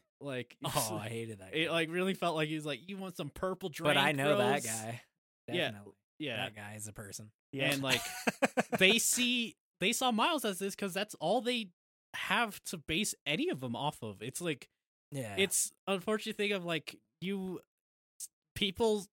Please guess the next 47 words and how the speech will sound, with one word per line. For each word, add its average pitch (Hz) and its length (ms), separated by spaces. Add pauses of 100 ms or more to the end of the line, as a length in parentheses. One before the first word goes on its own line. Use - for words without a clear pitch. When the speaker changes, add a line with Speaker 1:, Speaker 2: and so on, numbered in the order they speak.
(200)
Speaker 1:
try 190 260
to 175 100
sense 185 300
patterns 139 540
even 135 280
when 135 140
it's - 320 (280)
awful, 113 460
unfortunately. 98 640
Speaker 3:
Yeah. 143 180 (460)
Speaker 1:
And 123 360 (460)
I 175 80
think, 247 280 (240)
I 196 80
think - 180 (120)
kind 254 200
of 180 140
we 170 140
can 208 160
have 185 260
some 170 260
more, 160 640
like, 135 340 (360)
some 185 160
of 175 40
the 170 80
reason 165 260
we 139 120
can 156 200
kinda 156 240
see 143 280
the 131 140
Miles 120 600 (360)
not 123 300 (460)
really 131 220
being 117 200
a 110 40
poser. 131 320 (100)
I 147 80
think, 269 300 (300)
honestly, 196 360
I 165 60
think - 160
it's 254 100
'cause - 160
we're 202 100
mixed, - 440